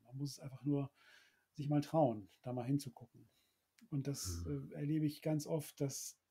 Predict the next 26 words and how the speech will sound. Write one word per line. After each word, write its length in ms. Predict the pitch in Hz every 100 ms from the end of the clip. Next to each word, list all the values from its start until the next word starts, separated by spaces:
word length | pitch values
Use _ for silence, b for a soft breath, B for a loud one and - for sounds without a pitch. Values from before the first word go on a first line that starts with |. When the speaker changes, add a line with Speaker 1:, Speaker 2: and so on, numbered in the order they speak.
| -
Speaker 1:
das 480 | 156 147 - - -
Verständnis 580 | 156 143 160 151 147 139
dafür 520 | 143 139 139 131 131 _ _ _ _ _ _ _
noch 220 | 143 143 143
nicht 200 | 147 -
ganz 260 | 131 120
da 260 | - 120 123
ist. 360 | 107 - - - _ _ _ _ _ _ B B B B B B B B _ -
Speaker 2:
Was 180 | 95 -
kommt 260 | - -
dann 220 | 101 101
zum 220 | 104 110 104
Beispiel 440 | 104 117 - 131
als 420 | 117 104 - -
Reaktion 580 | 113 107 - - 113 123
oder 160 | 113 95
wie 80 | 98
äußert 400 | 98 98 113 -
sich 200 | 117 -
dann 340 | 117 120 113 - -
dieses 580 | 113 104 113 - - -
Unverständnis, 1120 | 131 131 - 110 - 127 131 131 143 135 - - -
sag 260 | - 117 117
ich 180 | 113
mal? 280 | 120 117 113 -
<laughs> 280 | 104 - -